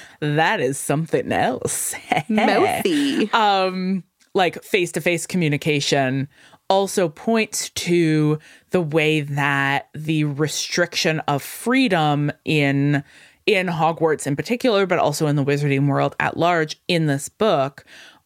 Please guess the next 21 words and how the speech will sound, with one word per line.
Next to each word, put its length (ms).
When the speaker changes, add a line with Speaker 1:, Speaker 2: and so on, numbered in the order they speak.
Speaker 1:
are 580
the 220
context 760
that 240
is 220
driving 640
technological 760
innovation, 760
that 200
people 420
are 320
coming 500
up 300
with 240
these 240
new 220
ways 280
to 140
communicate 960
because 840
of 680